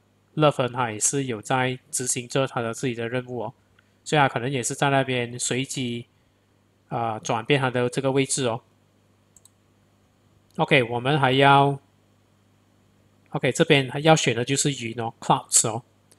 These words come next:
所以要让看到这个猫好像在动这样哦，所以我们要选这个云朵，所以我们再增加第三个这一个角色哦。所以你可以打这个，啊，英文字，我们就打 clouds，所以是这个哦。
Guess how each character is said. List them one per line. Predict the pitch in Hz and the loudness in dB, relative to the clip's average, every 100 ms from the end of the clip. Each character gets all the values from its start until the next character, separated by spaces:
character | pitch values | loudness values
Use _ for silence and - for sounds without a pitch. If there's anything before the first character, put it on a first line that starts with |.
| _ _ _ | _ _ _
所 | - 180 | 6 10
以 | |
要 | 185 | 12
让 | 190 185 185 | 12 8 4
看 | - 185 | 0 2
到 | 175 | 2
这 | 175 | 4
个 | 175 | 2
猫 | 156 139 | 4 0
好 | 113 | -2
像 | - 135 | -4 0
在 | 143 | 0
动 | 139 147 127 | 0 -2 -2
这 | 131 | -4
样 | 117 | -6
哦， | |
所 | 107 147 | -4 -4
以 | |
我 | |
们 | 120 120 | -4 -2
要 | 135 | 0
选 | 127 127 104 | 0 -2 -4
这 | 104 | -6
个 | 117 131 123 - | -2 -2 -2 -6
云 | 127 113 | -8 -6
朵， | 127 127 101 _ _ _ - _ _ | -4 -4 -4 _ _ _ -20 _ _
所 | - | -2
以 | 165 | 0
我 | |
们 | 151 | 4
再 | 160 | 4
增 | - 143 127 | 4 0 0
加 | - 127 123 | 0 0 0
第 | 151 | 0
三 | 143 147 123 120 | 2 4 2 0
个 | 135 131 | 0 0
这 | - | 0
一 | 135 | -2
个 | 127 139 127 | 0 -2 -2
角 | 117 110 | -4 -4
色 | - 123 | -2 -2
哦。 | 107 - _ _ _ _ _ _ _ _ | -6 -12 _ _ _ _ _ _ _ _
所 | - 139 | -6 -4
以 | |
你 | 123 | -4
可 | 113 | -4
以 | 135 | -4
打 | - 113 110 | -2 -2 -2
这 | 131 | -4
个， | 131 135 131 | 0 0 0
啊， | - 120 110 | -4 -8 -8
英 | 110 127 123 | -8 -8 -6
文 | 120 | -4
字， | 123 139 139 | -2 0 -2
我 | 131 110 | -4 -8
们 | 113 | -4
就 | 139 | -2
打 | - 104 | -2 -2
clouds， | - 127 139 - - - - _ _ _ - - - | 6 8 8 4 0 0 -6 _ _ _ -20 -20 -12
所 | - | -4
以 | 123 | -4
是 | 135 | -2
这 | 123 127 | 0 4
个 | 127 | 4
哦。 | 113 | 4